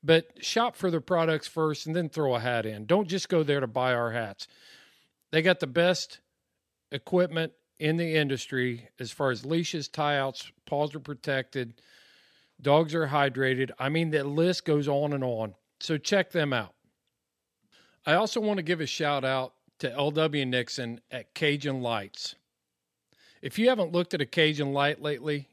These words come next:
you should check that out. I know we run the truth on Friday, but here's some truth about the light industry.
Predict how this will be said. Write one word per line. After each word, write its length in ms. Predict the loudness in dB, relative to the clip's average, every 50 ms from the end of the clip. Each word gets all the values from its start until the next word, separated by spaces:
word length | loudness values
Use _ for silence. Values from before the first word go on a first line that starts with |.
| _
you 140 | -10 -8 -6
should 200 | -6 -8 -10 -10
check 360 | -8 -4 -2 -2 -2 -2 -2
that 180 | -2 -2 0 2
out. 260 | 2 0 0 -2 -6 _ _ _ _ _ _ -20 _ _ _ _ _ _
I 120 | 2 4
know 160 | 8 8 8 8
we 120 | 8 6
run 220 | 8 8 6 6
the 100 | 6 4
truth 480 | 2 2 4 4 6 6 6 4 0 -6 -20 _ _ -2
on 360 | 2 4 6 6 6 6 4 0 -4 -8
Friday, 480 | -4 2 4 6 8 8 8 8 8
but 160 | 6 4 2
here's 320 | 2 4 4 4 4 2 0
some 160 | -2 -2 -2
truth 320 | -2 0 0 0 0 0
about 260 | -2 -2 0 0 -2 -2
the 80 | -4
light 320 | -4 -2 0 2 2 2 0
industry. 540 | -2 -4 -6 -8 -10 -10 -10 -10 -12 -12